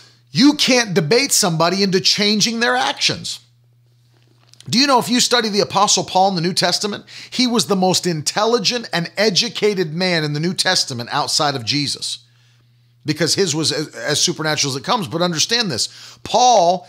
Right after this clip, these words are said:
sat at the feet of one of the greatest teachers in the history of Judaism that ever existed, Gamaliel, and was on a fast track to be part of the Sanhedrin Council. He was so intelligent, it was insane.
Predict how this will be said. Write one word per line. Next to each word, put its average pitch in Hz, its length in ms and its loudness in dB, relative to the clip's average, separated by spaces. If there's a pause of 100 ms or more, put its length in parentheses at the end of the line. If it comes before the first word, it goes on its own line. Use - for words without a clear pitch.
(100)
sat 214 400 2
at - 160 -4
the 165 100 0
feet 233 560 -4 (240)
of 180 160 2
one 226 160 2
of 202 60 -2
the 180 80 -2
greatest 220 840 0
teachers 196 600 0
in 180 180 2 (140)
the 175 200 0
history 240 600 -2
of 180 120 2
Judaism 170 560 0
that 185 120 0
ever 190 180 0
existed, 170 580 -2
Gamaliel, 175 600 -2 (680)
and 240 180 0
was - 400 0
on 226 160 2
a 190 80 2
fast 240 640 0
track 165 320 -2
to 170 80 -4
be 190 100 -2
part 214 240 0
of 180 80 -4
the 165 60 -2
Sanhedrin 180 640 0
Council. 196 500 0 (160)
He 254 160 0
was 208 260 2
so 247 540 2
intelligent, 208 880 0
it 185 140 -4
was 160 160 2
insane. 165 800 -2